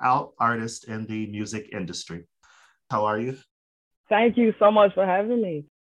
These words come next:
Speaker 1: Thank you for reaching out. <laughs>
Speaker 2: Yeah, definitely.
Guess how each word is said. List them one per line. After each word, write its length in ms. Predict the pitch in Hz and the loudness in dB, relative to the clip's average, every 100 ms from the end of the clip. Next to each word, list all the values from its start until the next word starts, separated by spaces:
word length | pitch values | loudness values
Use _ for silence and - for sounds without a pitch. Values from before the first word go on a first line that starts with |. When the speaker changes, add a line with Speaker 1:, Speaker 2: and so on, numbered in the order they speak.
| - | -10
Speaker 1:
Thank 220 | 120 131 | -8 -6
you 80 | 143 | -4
for 120 | 139 | -4
reaching 380 | 123 131 131 123 | -2 -2 -2 -2
out. 460 | 120 156 82 - 117 - | -2 -2 -4 -8 -14 -10
<laughs> 500 | 120 - 123 _ - | -8 -8 -14 _ -2
Speaker 2:
Yeah, 340 | 208 170 139 135 | 2 2 0 0
definitely. 680 | 180 190 165 160 147 139 | 2 2 2 2 2 0